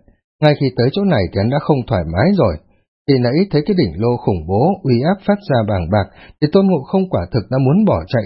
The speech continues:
ra ngoài. Vì ký ức năm đó bị luyện hóa trong đỉnh lô của Thái Thượng Lão Quân lại ùa về, nó vẫn còn y nguyên trong thức hải, làm cho hắn nổi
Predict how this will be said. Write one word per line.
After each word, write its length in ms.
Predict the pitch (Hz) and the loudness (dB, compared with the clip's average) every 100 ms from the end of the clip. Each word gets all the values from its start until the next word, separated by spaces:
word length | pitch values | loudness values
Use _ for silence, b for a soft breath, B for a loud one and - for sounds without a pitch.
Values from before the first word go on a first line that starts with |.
| 117 | -2
ra 80 | 123 | 0
ngoài. 260 | 117 95 - _ _ _ _ - | 0 0 -2 _ _ _ _ 0
Vì 200 | 135 131 123 | 2 2 2
ký 80 | 139 | 0
ức 100 | 196 156 | 0 0
năm 240 | 127 120 | -2 0
đó 240 | 101 131 180 | 0 0 2
bị 100 | 139 | 2
luyện 220 | 123 110 113 | 2 -2 -2
hóa 200 | 107 170 | -2 0
trong 220 | 147 120 | 0 0
đỉnh 240 | 110 87 98 | 0 -2 0
lô 80 | 123 - | 0 0
của 120 | 95 | -2
Thái 100 | 117 160 | -2 0
Thượng 180 | 151 107 | 0 0
Lão 160 | 104 131 | -2 -2
Quân 160 | - 117 | 0 0
lại 260 | 113 110 104 | 2 0 -2
ùa 240 | 123 110 101 | -2 0 2
về, 160 | 110 92 - B B - | 0 0 -4 B B 0
nó 100 | 175 | 2
vẫn 180 | 214 247 | 2 0
còn 180 | 156 135 | 0 -2
y 200 | 170 185 | 0 2
nguyên 280 | 185 180 170 | 4 2 0
trong 200 | 170 165 | -4 -2
thức 140 | 220 185 | -4 -2
hải, 180 | 127 87 - B B | -4 -4 -10 B B
làm 160 | 143 143 | 0 0
cho 100 | 151 | 2
hắn 180 | 160 202 | 2 2
nổi 160 | 180 | 2